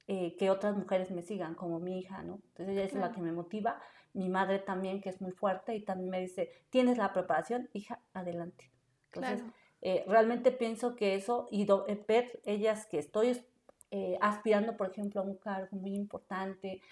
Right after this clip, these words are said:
Speaker 1: a una diputación, a un lugar donde las voy a representar,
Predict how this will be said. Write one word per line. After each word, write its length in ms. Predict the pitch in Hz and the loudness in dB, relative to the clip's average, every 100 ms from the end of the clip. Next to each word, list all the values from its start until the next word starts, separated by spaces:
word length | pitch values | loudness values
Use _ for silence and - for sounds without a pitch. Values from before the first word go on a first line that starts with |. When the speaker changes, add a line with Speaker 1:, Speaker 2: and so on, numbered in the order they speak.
| - | -12
Speaker 1:
a 60 | - | -4
una 220 | 196 196 | 0 0
diputación, 720 | 190 - - 185 196 185 185 - _ _ - | -2 -6 -6 -4 -4 -4 -6 -10 _ _ -6
a 80 | 196 | -2
un 80 | 208 | 0
lugar 280 | 202 196 | 2 2
donde 160 | 196 180 | 2 -2
las 100 | 175 | -2
voy 120 | 180 | 2
a 80 | 190 | 2
representar, 760 | 190 180 175 190 175 185 - | 0 -6 -6 -6 -2 -2 -2